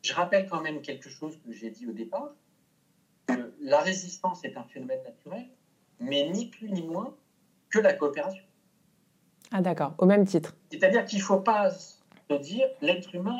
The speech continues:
Speaker 1: est naturel, est naturellement résistant. Ou alors, si on dit ça, il faut aussitôt compléter cette phrase par une deuxième, l'être humain est naturellement porté à la coopération. C'est-à-dire qu'il y a les deux.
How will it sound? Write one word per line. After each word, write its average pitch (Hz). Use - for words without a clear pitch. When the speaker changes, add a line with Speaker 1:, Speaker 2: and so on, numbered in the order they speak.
Speaker 1:
est 151
naturel, 185
est 143
naturellement 180
résistant. -
Ou 131
alors, 165
si -
on 127
dit 117
ça, 254
il 160
faut -
aussitôt 202
compléter 165
cette -
phrase -
par 156
une 254
deuxième, 190
l'être 175
humain 160
est 110
naturellement 196
porté -
à 202
la 190
coopération. -
C'est-à-dire 165
qu'il -
y 214
a 196
les 185
deux. -